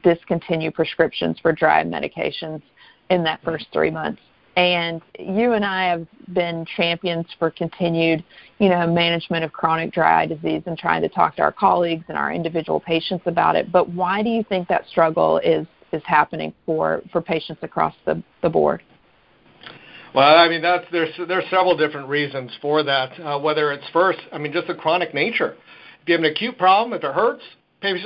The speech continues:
Speaker 2: people are gonna be more compliant. They're gonna utilize the medications that are given to 'em. But once we get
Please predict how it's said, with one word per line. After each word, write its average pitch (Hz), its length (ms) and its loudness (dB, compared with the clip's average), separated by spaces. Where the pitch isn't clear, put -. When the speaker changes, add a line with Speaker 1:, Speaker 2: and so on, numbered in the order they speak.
Speaker 2:
people 202 200 -4
are 196 60 0
gonna 190 140 -4
be 190 120 -4
more 185 200 -2
compliant. 185 480 -6
They're 147 100 -6
gonna 165 140 -4
utilize 170 440 2
the 160 60 -4
medications 151 600 -6
that 135 120 -4
are 131 80 -6
given 180 280 -8
to 120 180 -6
'em. 107 60 -12
But 202 220 4
once 185 240 -2
we 180 80 -6
get 147 160 0